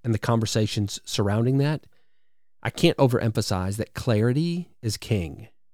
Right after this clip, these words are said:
We need to speak in straightforward terms. We need to avoid some level of complexity that, that causes confusion. The issue that we're talking about should stand in the spotlight, not some jargon, not some spin.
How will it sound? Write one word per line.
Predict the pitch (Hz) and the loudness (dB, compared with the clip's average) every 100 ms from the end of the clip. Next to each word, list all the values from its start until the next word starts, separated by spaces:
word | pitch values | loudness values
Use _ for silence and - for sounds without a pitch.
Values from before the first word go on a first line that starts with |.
| - - - - - - - - - - | -20 -20 -20 -20 -20 -20 -20 -20 -20 -4
We | 139 | 2
need | 131 113 | 4 4
to | |
speak | - 131 117 | 2 2 2
in | 107 107 | 0 -2
straightforward | - - 113 - 147 151 151 | -2 0 0 2 4 4 2
terms. | - 139 127 123 120 120 - - | 0 2 2 2 0 -4 -8 -4
We | 117 | 0
need | 110 104 | 0 0
to | 117 123 | -4 -2
avoid | 117 120 120 120 117 - - - - - | 0 2 4 2 -2 -10 -16 -20 -20 -12
some | - 143 117 | 2 4 6
level | 117 113 117 | 2 2 0
of | 107 - | -2 -2
complexity | 120 - 123 - 123 113 110 120 - - | -2 0 -2 0 -2 0 -2 -4 -10 -8
that, | 120 98 90 - - | -4 -2 -4 -10 -16
that | 117 95 | -12 -10
causes | - 120 110 104 | 0 0 0 -4
confusion. | - 98 131 120 120 113 - - - - - - - | -4 0 2 2 0 -4 -12 -20 -20 -20 -20 -20 -10
The | - | -2
issue | 160 - 175 165 160 - - | 0 2 2 0 -2 -12 -8
that | 117 | -6
we're | 120 | -4
talking | - 139 127 | 0 0 0
about | 113 107 - | -2 -2 -2
should | 113 | -4
stand | - 120 110 107 | -2 0 0 0
in | 101 | -2
the | |
spotlight, | - 98 90 87 76 110 | -4 -6 -8 -8 -12 -6
not | 131 156 - | -4 -4 -6
some | - 135 127 | 0 2 2
jargon, | 120 117 117 117 117 | 2 4 4 4 2
not | 113 120 | 2 0
some | - 123 | 2 0
spin. | - - - 123 113 113 117 | 2 -4 2 4 4 2 0